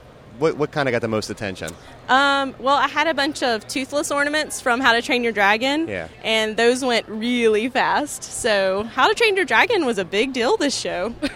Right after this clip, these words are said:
Speaker 1: The toothless stuff at, uh, I've been seeing a lot of other conventions has been, like, one of the top things a lot of people have
Speaker 2: Yeah,
Speaker 1: been interested
Speaker 2: it's
Speaker 1: in
Speaker 2: kinda
Speaker 1: stuff.
Speaker 2: one of those things you don't really expect 'cause it's not a,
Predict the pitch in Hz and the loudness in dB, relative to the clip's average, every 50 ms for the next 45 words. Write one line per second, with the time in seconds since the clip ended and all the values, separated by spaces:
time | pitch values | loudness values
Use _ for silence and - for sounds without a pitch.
0 | - 208 - 139 - - - - 214 240 240 - 214 196 - - - 165 151 143 | -8 -4 -2 -2 -2 -2 -4 -6 -4 -6 -4 -6 -6 -6 -6 -4 -2 -2 -2 -2
1 | - - 131 127 120 117 113 120 117 117 113 107 120 123 120 - 131 123 117 113 | -4 -4 -4 -4 -2 -2 -2 -2 -2 -2 -4 -4 -8 -10 -8 -8 -8 -6 -6 -6
2 | 107 104 107 104 101 101 107 107 104 - 104 101 98 95 - 107 101 101 98 - | -4 -4 -4 -4 -4 -6 -6 -6 -8 -8 -8 -8 -8 -8 -8 -10 -10 -10 -10 -8
3 | 110 104 98 - - 110 104 101 101 98 98 98 101 87 - 110 107 104 - 107 | -8 -8 -8 -8 -8 -6 -6 -4 -4 -6 -6 -8 -10 -10 -8 -8 -8 -8 -6 -8
4 | 113 110 107 95 98 95 - 110 98 95 - 101 98 95 90 92 92 - 262 262 | -8 -8 -6 -8 -10 -10 -6 -6 -6 -6 -8 -10 -12 -12 -10 -8 -6 -4 -2 -2
5 | 240 220 208 202 208 208 - - 233 254 - - - 294 277 294 381 403 359 320 | 0 0 -2 -2 -4 -6 -6 -4 -4 -4 -4 -4 -4 -2 -2 0 0 -2 -2 -2
6 | 294 262 262 262 262 - 269 233 247 233 240 220 226 208 - 226 226 208 196 160 | -2 -4 -4 -6 -6 -4 -4 -4 -4 -6 -6 -6 -6 -4 -2 -2 -2 -2 -2 -4
7 | - - - - 226 214 185 - - - - 247 202 208 202 180 - - 233 202 | -6 -10 -6 -2 0 0 0 -2 -4 -4 -4 -4 -2 -2 -4 -6 -6 -6 -4 -2
8 | 190 196 190 - - 185 190 185 180 180 180 180 202 214 | -2 -2 -2 -2 -2 -2 -2 -2 -2 -4 -6 -6 -8 -8